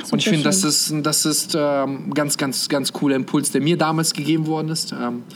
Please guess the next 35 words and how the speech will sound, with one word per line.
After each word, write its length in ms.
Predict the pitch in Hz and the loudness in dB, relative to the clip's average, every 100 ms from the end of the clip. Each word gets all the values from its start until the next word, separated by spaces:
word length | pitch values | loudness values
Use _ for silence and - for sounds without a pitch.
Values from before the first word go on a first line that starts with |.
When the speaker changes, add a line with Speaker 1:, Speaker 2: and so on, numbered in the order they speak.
| - - - - | -20 -20 -14 -4
Speaker 2:
durch 180 | 139 143 | -4 -2
Zufall 300 | - 151 139 | -2 0 0
bin 100 | - | 0
ich 80 | |
bei 100 | - | 0
diesen 160 | 131 131 | 0 0
Seminaren 460 | - 135 135 135 135 | 0 0 2 0 0
gekommen 400 | 127 143 139 135 | 0 0 0 0
und 180 | 131 | 0
es 320 | - - - - | -2 -2 -2 -4
hat 220 | - - | -4 -2
mir 180 | 147 139 | 0 0
schon 200 | - 131 | -2 -2
viel 160 | 135 | 0
bewirkt, 340 | 127 127 113 - | 0 0 -2 -4
ja. 80 | 107 - - - - | -8 -8 -20 -18 -4
Speaker 1:
Super 320 | 220 202 190 | -2 0 -2
stark, 360 | - 190 185 190 - - | -2 -2 -2 -4 -12 -6
toll. 320 | 208 190 190 - - - - - - - - - | 0 0 0 -4 -14 -14 -20 -20 -20 -20 -16 -2
Äh, 80 | 208 | 2
nächste 420 | 202 196 202 247 | 4 4 4 0
Frage, 680 | - 240 254 240 254 262 269 - | 0 0 2 2 2 2 0 2
und 140 | 208 | 2
das 160 | 208 240 | 4 2
hast 160 | 226 | 0
du 80 | 220 | 2
auch 120 | 196 | 0
schon 180 | 233 262 | 2 2
mehrfach 340 | 233 233 220 - | 4 2 0 2
angeteasert 960 | 220 254 262 - 262 262 262 254 - | 4 4 2 2 2 4 2 0 -2
oder 260 | 240 196 190 | 0 2 2
auch 140 | 202 | 0
schon 220 | - 202 190 | 2 2 2
ausgeführt, 580 | 247 - 247 - 202 | 0 0 -4 0 0
aber 460 | - 180 185 185 | 0 2 2 2